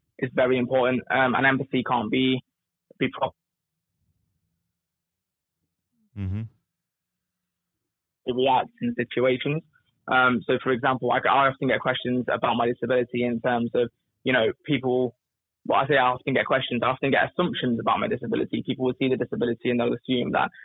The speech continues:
Speaker 1: you know, I can't do this, I can't do that. For example, when I tell people that I'm a personal trainer and I work in the physical activity sector,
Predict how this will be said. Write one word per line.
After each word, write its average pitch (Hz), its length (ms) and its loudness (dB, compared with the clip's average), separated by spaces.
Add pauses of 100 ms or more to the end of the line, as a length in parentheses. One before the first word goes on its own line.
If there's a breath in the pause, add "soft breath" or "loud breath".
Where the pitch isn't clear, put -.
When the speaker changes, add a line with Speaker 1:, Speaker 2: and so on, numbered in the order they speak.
(140 loud breath)
Speaker 1:
you - 80 -4
know, 131 120 2
I 120 140 -2
can't 127 220 0
do 120 160 0
this, 123 220 2 (160)
I 120 180 -2
can't 113 200 -2
do 117 120 -2
that. 117 300 0
For - 80 -8
example, 127 380 -2
when 131 140 -2
I 127 120 -2
tell 120 160 -2
people 120 300 -2
that 123 60 0
I'm - 140 -2
a 127 60 -6
personal - 420 -4
trainer 139 420 2 (360 loud breath)
and 135 100 0
I 127 80 2
work 123 260 2
in 120 60 -2
the 120 80 -2
physical 117 320 -4
activity 131 420 -2
sector, 120 520 2